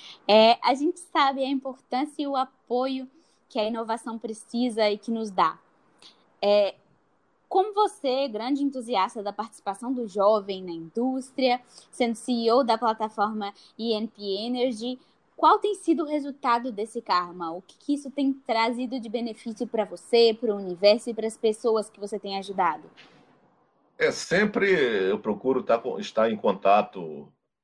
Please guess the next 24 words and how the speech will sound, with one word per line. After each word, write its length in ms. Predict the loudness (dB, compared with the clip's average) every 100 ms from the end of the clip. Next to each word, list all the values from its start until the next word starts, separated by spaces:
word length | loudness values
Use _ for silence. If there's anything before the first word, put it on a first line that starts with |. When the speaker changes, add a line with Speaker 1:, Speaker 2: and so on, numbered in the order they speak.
| _ _ _
Speaker 2:
é, 100 | -18
com 200 | -6 -2
a 40 |
diversidade, 880 | 0 2 2 2 2 4 4 2 _ _ _
acho 120 | -20 -20
que 80 |
talvez 260 | -16 -12 -10
a 60 | -8
palavra-chave, 840 | -4 0 0 -2 -2 0 0 -4 _ _ _ _ _ _ _
e 360 | -10 -6 -4 -4
os 360 | -4 -2 0
jovens 560 | 4 6 6 4 -2 -4
sempre 400 | -4 -2 0 -2
representam 640 | 0 2 2 2 0 2
a 40 | 4
renovação. 800 | 4 4 2 0 0 0 0 -6 _ _ _ _ _ _
Então, 180 | _ -18
sempre 640 | -12 -8 -8 -8 -8 -10 -16 _ _ _
tem 140 | -4 -2
suas 240 | 0 -2
inquietações, 1400 | 0 0 2 0 -2 2 4 4 4 2 0 -4 -10 -16 _ _ _ _ -4
é, 200 | 0 0
enfrentando 680 | 0 0 0 2 2 2 2
momentos 960 | 0 2 2 0 -2 -12 -16 -18 -20